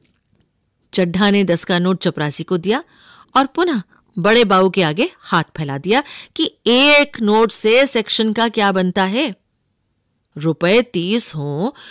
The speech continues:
तो चुग्गे भर का जुगाड़ करा सकें। सारा सेक्शन जानता है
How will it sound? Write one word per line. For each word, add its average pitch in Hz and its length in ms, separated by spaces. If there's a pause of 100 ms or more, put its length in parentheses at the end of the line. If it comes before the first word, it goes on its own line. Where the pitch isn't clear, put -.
(140)
तो 269 80
चुग्गे 240 460
भर 247 200
का 262 200
जुगाड़ 196 460
करा 190 260
सकें। 202 480 (1700)
सारा 247 520
सेक्शन 196 480
जानता 151 360
है 202 260